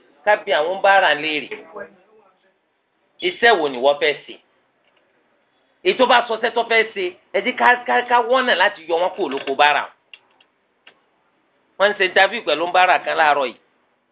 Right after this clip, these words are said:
nínú B B C. Ó ló sún òun, ó sún òun náà. Òun ò sì bẹ́ẹ̀ lọ́nkọ́ mọ́ òun ṣe báárà. Ah!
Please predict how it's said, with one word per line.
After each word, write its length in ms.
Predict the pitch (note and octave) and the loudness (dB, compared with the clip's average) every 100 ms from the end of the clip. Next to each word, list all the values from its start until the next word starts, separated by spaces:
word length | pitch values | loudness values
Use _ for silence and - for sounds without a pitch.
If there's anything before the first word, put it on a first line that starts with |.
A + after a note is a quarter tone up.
| _ _ _ _ | _ _ _ _
nínú 160 | E3 D3 | -8 -6
B 120 | D#3+ | -6
B 180 | C#3+ C#3 | -8 -10
C. 80 | - - _ _ _ _ _ _ _ _ _ _ _ _ - | -14 -20 _ _ _ _ _ _ _ _ _ _ _ _ 0
Ó 80 | E4+ | 4
ló 120 | E4+ - | 4 0
sún 100 | D#4+ | 2
òun, 240 | C#4+ A#3 A#3 _ | 2 2 -6 _
ó 80 | D#4+ | -10
sún 180 | - E4+ | -6 0
òun 160 | C4+ C#4 | 0 2
náà. 160 | D4 - - _ _ _ _ _ _ _ _ _ - | 0 0 -8 _ _ _ _ _ _ _ _ _ -12
Òun 140 | D#4 | -8
ò 60 | A#3 | -8
sì 80 | A3+ | -8
bẹ́ẹ̀ 200 | A#3 C4+ | -2 0
lọ́nkọ́ 280 | D4+ - A#3+ | 2 2 0
mọ́ 100 | A3+ F#3+ | 0 -2
òun 120 | G#3 | -2
ṣe 80 | F#3+ | 2
báárà. 280 | G#3 G#3 D#3+ - _ _ _ _ _ _ _ _ _ _ _ - | 4 4 0 -8 _ _ _ _ _ _ _ _ _ _ _ -2
Ah! 300 | B4 C#5 | 0 0